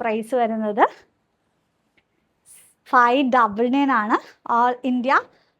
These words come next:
ഫ്രീ ഷിപ്പിംഗ് ആയിട്ടാണ് വരുന്നത്. നെക്സ്റ്റ് വന്നിരിക്കുന്നത് ഒരു കോഫി ബ്രൗൺ ആണ്. അപ്പം എന്തായാലും എല്ലാവരും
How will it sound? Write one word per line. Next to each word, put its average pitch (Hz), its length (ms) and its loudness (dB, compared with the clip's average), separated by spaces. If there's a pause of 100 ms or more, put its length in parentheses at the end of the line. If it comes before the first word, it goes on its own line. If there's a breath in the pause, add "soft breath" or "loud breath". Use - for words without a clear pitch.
ഫ്രീ 339 180 0
ഷിപ്പിംഗ് 226 380 -8
ആയിട്ടാണ് 220 340 -4
വരുന്നത്. 247 460 -2 (1400 loud breath)
നെക്സ്റ്റ് 269 420 2
വന്നിരിക്കുന്നത് 254 760 -2 (280)
ഒരു 233 160 -6
കോഫി 277 420 -2
ബ്രൗൺ 240 480 0
ആണ്. 214 200 -2
അപ്പം - 600 -4
എന്തായാലും 226 580 2
എല്ലാവരും 220 680 2